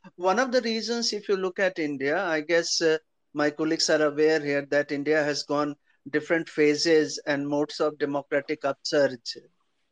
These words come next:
You know, this is very uniquely Indian experience, you know, compared to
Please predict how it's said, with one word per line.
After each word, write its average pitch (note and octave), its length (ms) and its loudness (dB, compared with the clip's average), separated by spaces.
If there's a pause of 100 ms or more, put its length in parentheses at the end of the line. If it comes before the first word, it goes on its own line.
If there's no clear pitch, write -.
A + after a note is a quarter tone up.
(120)
You D3+ 220 0
know, D3+ 160 0
this E3 240 0
is F3+ 80 -2
very E3 240 2
uniquely D#3 640 0
Indian C#3+ 300 -2
experience, C3 680 -6
you C#3 80 -8
know, C#3+ 180 -8
compared D#3 480 0
to D3+ 200 -2